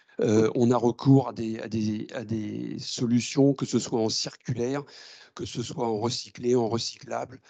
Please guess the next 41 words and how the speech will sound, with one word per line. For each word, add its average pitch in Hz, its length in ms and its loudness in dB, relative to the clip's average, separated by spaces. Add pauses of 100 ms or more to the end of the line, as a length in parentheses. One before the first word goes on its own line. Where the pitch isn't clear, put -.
(120)
et 135 80 -6
cent 131 180 0
pour 120 180 -6
cent 123 200 -4
recyclable, 117 580 -10 (460)
en 117 140 -2
tout 113 120 0
cas. 127 300 -2 (680)
Euh, 113 720 2
on 117 160 4
a 113 40 6
un 113 160 4
fort 135 280 0
modèle, 135 480 2 (140)
euh, 110 600 0
d'insertion, 127 720 0 (560)
euh, 107 480 -4
sociale 131 640 -2 (420)
et 117 120 -2
d'inclusion 127 840 2
au 117 100 0
sein 127 280 0
de, 107 320 -2
de 113 120 2
notre 113 220 2
modèle, 113 440 -4
que - 80 -10
nous 113 180 2
permet, 123 400 2
euh, 110 120 -2
notamment, 120 640 2
euh, 107 400 -8
notamment 117 460 0
le, 110 360 -2
les 110 180 -6
métiers, 123 460 6
euh, 110 180 4
les 113 160 2
métiers 117 300 2
du 110 140 0
livre. 107 300 -6